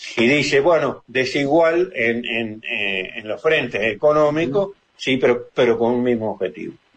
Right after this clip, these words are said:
Speaker 1: ¿sí? No puedo atacar en todos lados con la misma fuerza, ¿m? Pero combino, este, lo más fuerte de, en un sector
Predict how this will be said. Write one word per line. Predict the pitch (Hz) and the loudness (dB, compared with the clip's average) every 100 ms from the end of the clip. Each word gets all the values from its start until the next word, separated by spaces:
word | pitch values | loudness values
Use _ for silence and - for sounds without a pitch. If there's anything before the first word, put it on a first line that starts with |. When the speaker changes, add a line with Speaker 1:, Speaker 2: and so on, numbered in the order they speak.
| _ _ _ _ | _ _ _ _
Speaker 1:
¿sí? | 110 131 - | -8 -8 -6
No | 139 151 151 | 0 2 4
puedo | 156 151 139 123 113 - - | 4 6 6 4 2 -2 -4
atacar | 110 113 117 143 139 | -4 0 0 0 0
en | 151 117 117 | 0 -2 0
todos | 170 139 | 2 4
lados | 139 151 131 | 4 4 2
con | 117 | 0
la | 110 | -2
misma | 117 131 147 | -2 0 0
fuerza, | 170 131 104 - - _ _ _ _ | 2 2 0 -8 -20 _ _ _ _
¿m? | 110 127 - - - | -12 -12 -14 -12 -2
Pero | 120 123 | 0 2
combino, | 135 143 156 127 101 98 - - _ | 2 2 2 2 0 -2 -12 -20 _
este, | 120 120 117 117 117 113 113 107 | 2 4 2 2 2 4 6 4
lo | 104 120 | 2 2
más | 156 - | 2 2
fuerte | 170 156 139 123 117 | 2 2 2 2 4
de, | 117 117 113 120 117 117 | 4 4 2 0 -2 -2
en | 127 | -2
un | 135 135 | -2 -4
sector | 143 151 - 165 160 | -4 -4 0 0 0